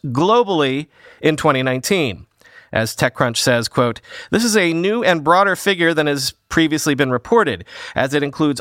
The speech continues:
all transactions the App Store facilitates, not just those on which Apple takes a commission.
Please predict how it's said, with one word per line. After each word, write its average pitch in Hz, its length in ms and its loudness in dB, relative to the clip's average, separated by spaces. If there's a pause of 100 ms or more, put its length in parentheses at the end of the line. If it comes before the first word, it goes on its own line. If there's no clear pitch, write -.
all 226 260 4
transactions 196 680 0
the 156 100 0
App 156 160 2
Store 151 220 0
facilitates, 143 680 0
not 170 380 2
just 214 260 -2
those 170 220 2
on 156 140 2
which 151 160 -2
Apple 139 260 0
takes 123 260 -4
a 120 60 -2
commission. 139 600 -2